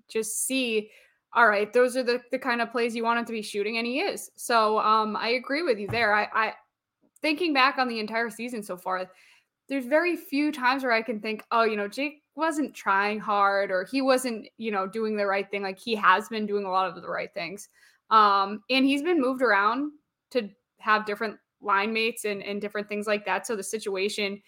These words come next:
is different than it was last year for him, um,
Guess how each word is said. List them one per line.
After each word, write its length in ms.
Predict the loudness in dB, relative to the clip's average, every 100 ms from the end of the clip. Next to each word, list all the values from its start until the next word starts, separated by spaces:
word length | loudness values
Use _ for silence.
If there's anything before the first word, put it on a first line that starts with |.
| _ _ _ 0
is 160 | 2
different 420 | 2 2 2 0
than 240 | 2 0 2
it 260 | 0 0
was 240 | 2 0 2
last 360 | 2 2 2
year 100 | -2
for 160 | 2 2
him, 400 | 2 2 0 -2 -6
um, 540 | 4 6 6 2 -2